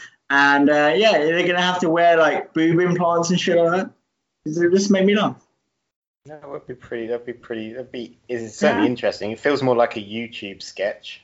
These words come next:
Speaker 2: than a film.
Speaker 1: <laughs>
Speaker 2: <laughs> But, or just, like, a weird weekend for Nicolas Cage. Or probably not
Speaker 1: Yeah.
Speaker 2: even a weird weekend, probably just a
Speaker 1: <laughs>
Speaker 2: weekend.
Speaker 1: Yeah, pretty tame weekend.
Speaker 2: <laughs> Uh,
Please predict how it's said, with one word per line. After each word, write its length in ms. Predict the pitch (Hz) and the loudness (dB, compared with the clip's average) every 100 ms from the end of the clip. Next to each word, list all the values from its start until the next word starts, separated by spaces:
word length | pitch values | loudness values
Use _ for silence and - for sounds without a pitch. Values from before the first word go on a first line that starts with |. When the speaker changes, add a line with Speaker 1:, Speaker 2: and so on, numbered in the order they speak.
| - | -16
Speaker 2:
than 140 | 101 | -12
a 80 | 190 | -12
film. 300 | - 107 104 | -10 -8 -4
Speaker 1:
<laughs> 1500 | - - 202 202 214 185 185 - - 196 175 - 180 160 160 | 0 4 6 6 2 4 2 0 -6 -2 0 0 0 0 -4
Speaker 2:
<laughs> 80 | - _ - _ - - | -14 _ -20 _ -18 -6
But, 200 | - 294 302 - - - _ | 0 2 2 0 -4 -8 _
or 160 | 120 120 | 0 0
just, 240 | 117 110 | -2 0
like, 160 | 110 - | 0 0
a 60 | |
weird 420 | 104 101 107 104 90 | -6 -6 -6 -6 -8
weekend 640 | 101 98 - 104 101 92 | -12 -8 -4 -4 -4 -8
for 100 | - | -10
Nicolas 400 | 98 98 95 - | -10 -10 -12 -12
Cage. 320 | - 202 185 | -4 -2 -2
Or 40 | - | -2
probably 260 | - 151 | 0 4
not 80 | 117 | 6
Speaker 1:
Yeah. 60 | 110 | 6
Speaker 2:
even 60 | 214 | 2
a 20 | |
weird 300 | 92 117 120 | -2 -2 -2
weekend, 360 | 101 95 92 92 | -4 -10 -12 -12
probably 160 | 107 | -14
just 180 | 101 98 - | -12 -16 -10
a 120 | 98 | -8
Speaker 1:
<laughs> 0 | |
Speaker 2:
weekend. 400 | 101 95 202 180 | -8 -4 0 4
Speaker 1:
Yeah, 260 | 208 175 - - - | 4 4 2 -8 -4
pretty 260 | 175 147 - | 0 0 2
tame 240 | 190 226 | 2 2
weekend. 540 | 180 156 135 202 175 - 165 156 - - | 2 0 0 0 -2 -4 -6 -6 -10 -10
Speaker 2:
<laughs> 1160 | 151 135 - 185 139 214 170 - 226 - - - _ _ - - - - - - - | -6 -4 -2 -4 -4 -6 -6 -8 -14 -14 -20 -20 _ _ -20 -16 -14 -12 -12 -14 -4
Uh, 380 | 113 120 123 | 4 6 6